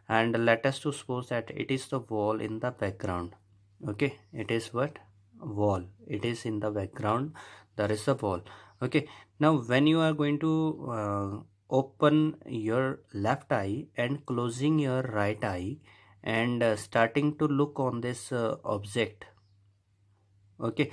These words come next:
so that time you will find that, mm, there is a point in the background. Here it is, uh, there is a point in the background. Let us to have there is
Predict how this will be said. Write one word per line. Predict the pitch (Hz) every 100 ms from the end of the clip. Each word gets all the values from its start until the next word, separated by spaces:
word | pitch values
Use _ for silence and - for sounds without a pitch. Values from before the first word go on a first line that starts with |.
| - - -
so | - 135
that | 135 143
time | 160 156 156
you | 139
will | 139 147
find | - 143 143
that, | 113 101 127 - _ _ _ _
mm, | 123 113 104
there | 104 117
is | 156 160 - - _ -
a | 117
point | - - 127 107 120 151 -
in | 131 147
the | 151
background. | 113 95 - 143 98 92 - - - - _ _
Here | 117 135
it | 139
is, | 151 147 -
uh, | 139 117 110 107 -
there | 113 104 135
is | 131 135
a | 151
point | 135 123 120
in | 123
the | 123
background. | 117 101 98 104 98 98 -
Let | 110 107 127
us | 127
to | 147
have | 120 120 117
there | 113
is | 117 117 -